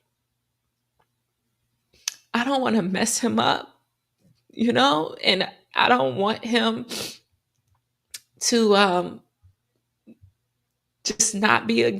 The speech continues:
good kid, you know, or grow up to be a great adult. And, um, you know, you just, when you have a child, you just try your best and you just don't wanna mess em up, you know? And I'm a human and our kids see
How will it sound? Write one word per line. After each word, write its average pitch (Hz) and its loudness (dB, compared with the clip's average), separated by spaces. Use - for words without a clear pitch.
good 262 6
kid, - 2
you - 0
know, 147 4
or - 6
grow 226 2
up 220 -4
to - -4
be 226 -4
a 202 0
great 220 2
adult. 214 0
And, 214 4
um, 208 2
you 247 4
know, 233 6
you 240 4
just, 285 4
when 269 4
you 277 2
have 320 4
a 269 6
child, 240 4
you 233 -2
just 254 -2
try 226 2
your 214 0
best 214 0
and 233 -6
you - -4
just 247 -4
don't 240 2
wanna 214 -2
mess 214 -2
em 202 -4
up, - -6
you 208 0
know? 247 -2
And 202 4
I'm 214 8
a 175 0
human 285 2
and 190 0
our 175 -2
kids 269 2
see 208 0